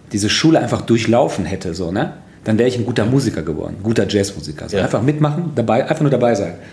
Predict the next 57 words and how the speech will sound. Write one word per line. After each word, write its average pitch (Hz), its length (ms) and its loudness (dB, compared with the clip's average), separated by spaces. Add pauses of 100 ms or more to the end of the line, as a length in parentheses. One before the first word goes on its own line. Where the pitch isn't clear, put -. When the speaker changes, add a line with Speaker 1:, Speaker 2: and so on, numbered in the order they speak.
(140)
Speaker 2:
Ja, 107 120 -2
Speaker 1:
Und 123 80 0
Speaker 2:
ja. 101 60 2
Speaker 1:
dann 117 100 2
wär 131 80 4
ich 135 80 0
ein 131 60 -4
guter 127 200 0
Jazz-, 147 300 2 (280)
Jazzgitarrist 113 600 0
geworden, 110 220 0
der 101 100 2
ich 98 60 -4
jetzt 107 160 -4
nicht 139 160 -4
geworden 98 240 -4
bin. 95 140 -4 (180)
Speaker 2:
Technisch 110 440 -4
zumindest. 78 420 -14 (580)
Speaker 1:
Ja, 151 160 4
so 180 60 4
hab 151 60 2
ich - 60 -6
gar 170 60 2
nicht 156 100 0
gedacht. 170 200 2
Ich - 40 -8
dachte 131 240 2
einfach 127 240 0
damals 120 340 0
noch 113 200 -2
so, 110 200 4
äh, 104 420 2
äh, - 20 4
nein, 120 240 4
du 113 60 4
bist 123 200 0
dann 120 180 2
so, 110 320 2
ah - 240 -6
Mann, 98 160 -4
da 104 80 2
hättest 120 520 -4
du's, - 180 -6
dann 117 160 2
wär's 123 140 2
ein 120 80 2
richtig, - 320 -2
dann 117 120 -4
könntest 147 240 -2
du 147 60 4
so - 20 6
mit 147 240 2
wie 170 120 4
die 170 200 4
alle 107 180 2
hier. 101 200 2